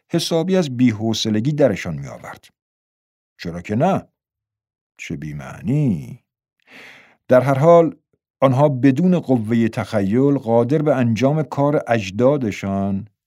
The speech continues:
یعنی خواندن داستان‌های جذاب و مفرح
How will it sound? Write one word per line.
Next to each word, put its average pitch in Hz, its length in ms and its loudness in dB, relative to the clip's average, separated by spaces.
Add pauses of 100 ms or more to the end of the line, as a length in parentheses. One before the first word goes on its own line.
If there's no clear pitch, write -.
(100)
یعنی 117 340 0
خواندن 107 560 0 (100)
داستان‌های 110 760 -2
جذاب 110 760 -2
و 127 60 0
مفرح 107 680 -4